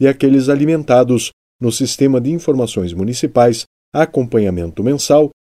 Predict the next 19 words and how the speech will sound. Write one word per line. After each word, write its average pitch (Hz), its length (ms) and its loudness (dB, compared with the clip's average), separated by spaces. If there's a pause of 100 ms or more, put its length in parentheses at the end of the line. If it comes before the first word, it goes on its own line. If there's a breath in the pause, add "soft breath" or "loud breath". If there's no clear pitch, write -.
(140)
o 131 80 -6
sinam 113 640 0
do 98 140 -4
T 101 160 -4
C 104 380 2
E. - 40 -14 (800)
Ao 98 120 -2
fundamentar 92 520 -2
seu 98 160 -4
voto, 107 400 0 (320)
o 117 60 -6
relator 123 420 2
do 131 120 0
processo, 123 580 -2
conselheiro 92 580 -2
Artagão 95 460 -2
de 117 80 -4
Matos 92 420 -8
Leão, 143 360 2